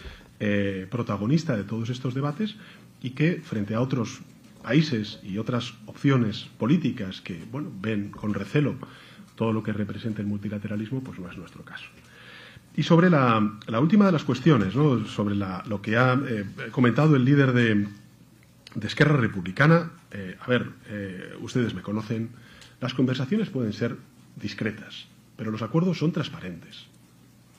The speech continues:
Y, por tanto, hoy estamos en el momento, eh, de que el señor Feijóo, pues, presente su investidura, que plantea a los, a la sociedad española cuál es, eh, su propuesta para España durante los próximos cuatro años. La verdad es que después de semanas largas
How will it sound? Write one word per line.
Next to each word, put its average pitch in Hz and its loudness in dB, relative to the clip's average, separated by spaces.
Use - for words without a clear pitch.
Y, - -20
por - -20
tanto, 135 -2
hoy 120 0
estamos 127 -2
en 104 -4
el 98 -6
momento, 117 -2
eh, 101 -4
de 110 -8
que 98 -6
el 95 -10
señor 104 -6
Feijóo, 147 -2
pues, - -12
presente 107 -8
su 117 -12
investidura, 170 0
que 95 -12
plantea 107 -6
a - -4
los, 104 -8
a 107 -12
la 104 -14
sociedad 113 -10
española 107 -6
cuál 113 -2
es, 113 -6
eh, 104 -4
su 120 -6
propuesta 120 -6
para 113 -6
España 131 0
durante 113 -4
los 104 -8
próximos 110 -8
cuatro 113 -8
años. 160 -6
La 98 -10
verdad 104 -10
es - -12
que - -8
después 113 -10
de 113 -10
semanas 113 -6
largas 131 -4